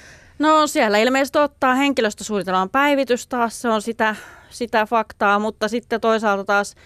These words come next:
kyllähän meidän pitää sen talouden kanssa jonkun verran tasapainotella, mutta eihän kirkollisverokertymät oikeasti onneksi ole laskeneet ihan niin pahasti kuin ollaan niin kuin jossain vaiheessa ennustettu. Ja tietenkin se, että hätä on iso nyt esimerkiksi energialaskujen takia, diakoniatyöllä on iso tilaus, että miten meillä riittää se.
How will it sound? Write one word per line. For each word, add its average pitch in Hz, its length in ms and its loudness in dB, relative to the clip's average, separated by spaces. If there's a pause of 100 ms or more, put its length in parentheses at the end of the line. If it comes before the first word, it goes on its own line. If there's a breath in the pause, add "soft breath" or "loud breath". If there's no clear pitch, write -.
(320 soft breath)
kyllähän 208 240 -2
meidän 196 180 0
pitää 214 220 0
sen 220 140 -8
talouden 220 420 0
kanssa 214 260 -8
jonkun 220 220 -2
verran 202 240 0
tasapainotella, 190 720 -2
mutta 185 200 -4
eihän 190 220 -4
kirkollisverokertymät 185 1700 -4
oikeasti 175 500 -2
onneksi 214 440 -6
ole 175 160 0
laskeneet 175 520 -4
ihan 180 260 -6
niin 185 220 -4
pahasti 165 520 -8
kuin - 160 -2
ollaan - 260 -4
niin 170 100 -8
kuin 180 140 -2
jossain 175 320 -2
vaiheessa 165 360 -4
ennustettu. 196 760 -8 (640 loud breath)
Ja 240 80 -2
tietenkin 226 680 0
se, 220 260 0
että 208 200 -4
hätä 233 340 -2
on 190 140 0
iso 240 240 -2
nyt 214 200 -2
esimerkiksi 202 320 -4
energialaskujen 180 800 0
takia, 180 380 -6
diakoniatyöllä 175 840 0
on 180 100 -4
iso 208 240 -4
tilaus, 190 480 -2
että 190 260 -8
miten 202 320 -2
meillä 175 360 -2
riittää 190 540 -2
se. 180 260 -4